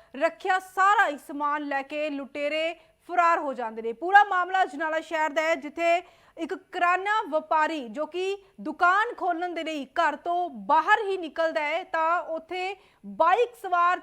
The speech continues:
ਤਿੰਨ ਨੌਜਵਾਨ, ਜਿਨ੍ਹਾਂ ਦੇ ਹਥਿਆਰਾਂ ਕੋਲ ਹਥਿਆਰ ਵੀ ਸਨ, ਇੱਕ ਕੋਲ ਪਿਸਟਲ ਸੀ, ਦਾਤਰ ਸੀ, ਕਿਤੇ ਹੋਰ ਵੀ ਹਥਿਆਰ ਸੀ, ਉਹ ਉਸੀ ਦੇ ਨੋਕ ਦੇ ਉੱਤੇ, ਅ, ਜੋ ਕਰਿਆਨਾ ਸਟੋਰ ਦਾ ਮਾਲਕ ਸੀ, ਉਸ ਨੂੰ ਘੜੀਸਦੇ ਹੋਏ ਘਰ ਦੇ ਅੰਦਰ ਲੈ ਜਾਂਦੇ ਨੇ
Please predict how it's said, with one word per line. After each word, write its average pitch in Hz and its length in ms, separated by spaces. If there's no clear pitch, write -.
ਤਿੰਨ 359 240
ਨੌਜਵਾਨ, 302 680
ਜਿਨ੍ਹਾਂ 302 240
ਦੇ 330 120
ਹਥਿਆਰਾਂ 294 500
ਕੋਲ 302 320
ਹਥਿਆਰ 277 380
ਵੀ 330 180
ਸਨ, 320 300
ਇੱਕ 330 160
ਕੋਲ 294 140
ਪਿਸਟਲ 311 440
ਸੀ, 339 300
ਦਾਤਰ 262 440
ਸੀ, 339 180
ਕਿਤੇ - 160
ਹੋਰ 311 240
ਵੀ 349 100
ਹਥਿਆਰ 285 420
ਸੀ, 349 260
ਉਹ 349 320
ਉਸੀ 370 280
ਦੇ 415 120
ਨੋਕ 320 340
ਦੇ 311 100
ਉੱਤੇ, 311 460
ਅ, 311 40
ਜੋ 359 340
ਕਰਿਆਨਾ 359 520
ਸਟੋਰ 330 320
ਦਾ 330 260
ਮਾਲਕ 294 480
ਸੀ, 349 240
ਉਸ 330 280
ਨੂੰ 370 240
ਘੜੀਸਦੇ 349 400
ਹੋਏ 349 240
ਘਰ 339 280
ਦੇ 311 200
ਅੰਦਰ 311 440
ਲੈ 330 180
ਜਾਂਦੇ 285 360
ਨੇ 339 220